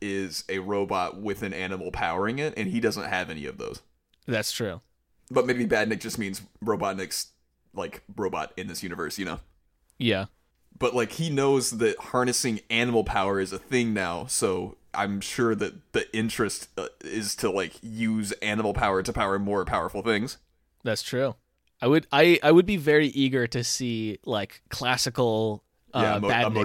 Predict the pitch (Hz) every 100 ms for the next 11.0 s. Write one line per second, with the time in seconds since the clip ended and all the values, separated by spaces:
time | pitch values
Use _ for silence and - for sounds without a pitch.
0 | 107 113 110 110 110 _ _ _ _ -
1 | 131 110 104 _ _ 98 117 104 107 113
2 | 110 _ _ _ _ - 113 - - -
3 | - 147 151 107 107 - 147 214 - -
4 | _ _ _ - - - _ - 147 123
5 | 160 185 165 127 143 170 202 151 160 -
6 | 139 135 165 110 98 82 _ _ _ _
7 | - 151 190 185 180 170 185 180 180 214
8 | 226 175 151 - 165 139 - 185 165 101
9 | 113 - - _ - 110 98 95 - _
10 | _ _ - 175 196 254 220 226 -